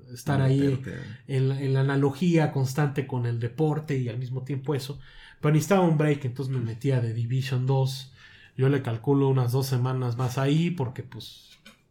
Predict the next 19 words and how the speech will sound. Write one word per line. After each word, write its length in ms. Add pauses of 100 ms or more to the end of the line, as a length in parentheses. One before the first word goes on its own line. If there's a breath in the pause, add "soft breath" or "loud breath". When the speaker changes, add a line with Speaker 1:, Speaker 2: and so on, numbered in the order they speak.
(320)
Speaker 1:
ya 180
me 120
cansé, 600
güey, 120
ya 120
me 120
cansé 360
de 80
ese 140
Speaker 2:
<laughs> 60
Speaker 1:
desmadre. 540 (560 loud breath)
Eh, 440 (440)
quería 280
entrar 300
a 80
Sekiro, 580
pero 800
fíjate 400
que 540